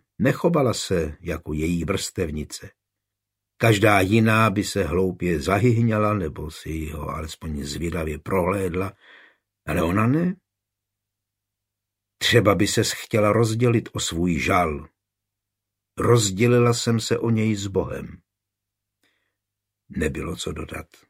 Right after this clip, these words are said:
Přesto ji následoval. Přešli Rynek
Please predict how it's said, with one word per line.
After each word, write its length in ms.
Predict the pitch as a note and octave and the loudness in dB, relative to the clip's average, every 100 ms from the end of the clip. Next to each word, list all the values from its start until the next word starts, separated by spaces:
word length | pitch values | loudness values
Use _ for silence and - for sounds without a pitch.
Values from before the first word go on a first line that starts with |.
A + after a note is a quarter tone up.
| _ _ _ _ - | _ _ _ _ -6
Přesto 400 | - F3 - D#3+ | 0 0 0 0
ji 120 | D#3+ | 0
následoval. 840 | C#3 C3 - B2 F2+ E2+ - - _ _ _ _ _ _ _ _ | 0 -2 -2 -4 -4 -8 -12 -16 _ _ _ _ _ _ _ _
Přešli 520 | - C#3+ B2 - D3 C3+ | 0 2 4 4 4 6
Rynek 600 | C3 B2 A#2+ - - | 4 4 0 -4 -20